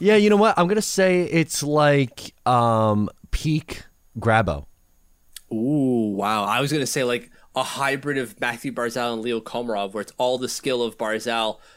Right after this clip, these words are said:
Speaker 2: and all the, like, the,
Speaker 1: Oh,
Speaker 2: the
Speaker 1: no, yeah,
Speaker 2: physicality
Speaker 1: gotcha.
Speaker 2: of Leo Komarov.
Speaker 1: Yeah, I was gonna go, like, thirty, uh, thirty goal, uh, Grabo.
Speaker 2: That's a, that's a good Grabo. That's definitely a good Grabo to have.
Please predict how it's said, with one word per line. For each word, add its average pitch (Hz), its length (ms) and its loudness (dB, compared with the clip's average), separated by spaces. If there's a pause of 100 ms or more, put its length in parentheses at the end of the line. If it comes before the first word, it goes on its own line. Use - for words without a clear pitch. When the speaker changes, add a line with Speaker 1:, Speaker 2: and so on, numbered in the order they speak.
Speaker 2:
and 117 160 -6
all 117 240 0
the, 117 120 -2
like, 113 260 -2
the, 104 260 -6 (440)
Speaker 1:
Oh, 131 60 -2
Speaker 2:
the 127 80 2
Speaker 1:
no, 104 60 -4
yeah, 104 80 -6
Speaker 2:
physicality 123 640 -4
Speaker 1:
gotcha. 113 60 -4
Speaker 2:
of 110 60 -10
Leo 113 180 -4
Komarov. 101 640 -8 (480)
Speaker 1:
Yeah, 123 140 2
I - 20 6
was 123 100 4
gonna 139 140 4
go, 135 120 6
like, 120 180 4
thirty, 107 540 2 (420)
uh, 85 360 0 (100)
thirty 98 440 -2
goal, 87 460 0 (440)
uh, 82 240 -2
Grabo. 82 400 -6 (540)
Speaker 2:
That's - 220 -6
a, 107 40 -14
that's 117 280 -6
a 107 40 -12
good 110 160 -10
Grabo. 98 440 -6 (180)
That's 110 240 -8
definitely 110 300 -6
a 95 40 -14
good 98 140 -12
Grabo 101 260 -6
to 95 80 -6
have. 90 300 -8